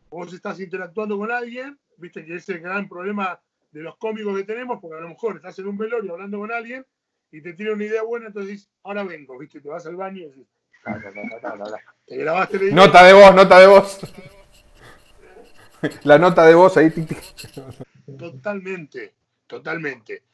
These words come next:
Speaker 1: La nota de voz es una gran ayuda. Entonces, ¿qué pasa? A lo mejor yo después sé que tengo tres o cuatro chistes sobre algún determinado tema, o chistes a medio terminar, que está la idea graciosa, pero que, porque lo importante,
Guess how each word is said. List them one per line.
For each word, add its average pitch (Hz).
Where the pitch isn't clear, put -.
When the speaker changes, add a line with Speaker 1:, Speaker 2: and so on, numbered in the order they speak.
Speaker 1:
La 131
nota 202
de 208
voz 233
es 196
una 196
gran 196
ayuda. 127
Entonces, 208
¿qué 220
pasa? 139
A 135
lo 151
mejor 202
yo 208
después 202
sé 202
que 175
tengo 165
tres 190
o 190
cuatro 190
chistes -
sobre 151
algún 180
determinado 185
tema, 208
o 170
chistes 196
a 175
medio 202
terminar, 185
que 143
está 202
la 202
idea 180
graciosa, 175
pero 156
que, 143
porque 185
lo 196
importante, 208